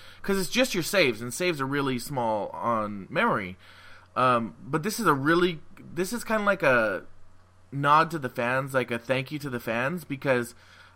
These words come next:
um, even though one gigabyte is probably enough for most people, instead of going, you know, "Oh, we'll give you an additional gig," or even additional f-, four gigs, they were like, "No, let's just t-,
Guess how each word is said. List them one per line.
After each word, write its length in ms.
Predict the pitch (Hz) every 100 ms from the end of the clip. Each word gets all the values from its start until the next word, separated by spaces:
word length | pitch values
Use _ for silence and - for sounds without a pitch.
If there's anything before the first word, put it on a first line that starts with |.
| -
um, 600 | 120 120 113 110 104 101 - _ _
even 180 | 185 240
though 80 | 214
one 260 | 147 175
gigabyte 340 | 170 165 165 156
is 80 |
probably 260 | - 156 151
enough 220 | 143 139
for 100 | 135
most 320 | 120 120 147
people, 360 | - 202 220 233 - - - - - -
instead 320 | 147 151 226
of 100 | 208
going, 240 | 175 175 170
you 60 | 156
know, 140 | 143
"Oh, 100 | 131 160
we'll 120 | 147
give 180 | 151 147
you 80 | 143
an 60 |
additional 380 | 123 135 135 135
gig," 360 | 117 117 120 113
or 240 | 104 120
even 460 | 110 160 160 135 123 - - _
additional 440 | 131 143 139 143 127 117
f-, 120 | 107 -
four 220 | 156 160
gigs, 260 | 131 110 95
they 80 |
were 80 | 147
like, 120 | 160
"No, 140 | 185 202
let's 160 | 208 226
just 220 | 240 - - -
t-, 100 | -